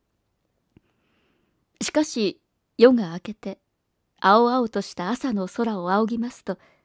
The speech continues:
夕べの不安は拭ったように消えてしまいました。うなぎのことなどを気にしているから、そんな嫌な夢を見たので、他に子細も理屈もあるはずがないと、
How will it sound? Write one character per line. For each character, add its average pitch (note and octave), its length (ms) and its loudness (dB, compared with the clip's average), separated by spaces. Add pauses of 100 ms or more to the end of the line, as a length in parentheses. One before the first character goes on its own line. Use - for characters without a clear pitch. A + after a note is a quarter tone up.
(380)
夕 C#4 180 2
べ C#4+ 120 6
の C#4 160 4
不 B3+ 200 2
安 C4 140 -2
は C4 120 2
拭 B3 280 2
っ - 20 -8
た - 200 -6
よ D4 160 0
う D4 40 0
に G#3 160 -2
消 - 180 -4
え G#3 40 -2
て A3+ 100 -6
し G3+ 140 -8
ま A3 100 -6
い A#3 80 -10
ま A#3 100 -10
し - 120 -20
た。 - 120 -16 (1600)
う C4+ 120 0
な D4+ 140 4
ぎ D#4 100 2
の D#4+ 160 2
こ D#4 140 -4
と F4 140 -2
な D#4+ 120 0
ど G#3+ 120 -2
を F#3 40 -2
気 G#3+ 140 -2
に A3 100 -2
し - 100 -12
て C4 120 -2
い - 20 -2
る C4+ 100 -4
か A#3 120 -10
ら、 F#3 220 -6 (160)
そ A3+ 180 0
ん G#3+ 60 2
な A#3 100 0
嫌 A#3+ 220 0
な A3+ 120 -2
夢 G#3 280 0
を F#3 80 -4
見 G#3 120 -6
た A#3+ 140 -12
の G#3+ 120 -8
で、 - 140 -12 (520)
他 G#3+ 280 0
に G#3+ 140 0
子 A#3+ 160 -4
細 B3 280 -2
も B3 140 2
理 A3 140 -2
屈 - 240 -4
も C4 140 4
あ C#4 80 4
る C4+ 100 2
は A3 140 -2
ず A#3 100 -4
が B3 140 -4
な C4 100 -6
い C4 80 -10
と、 - 160 -10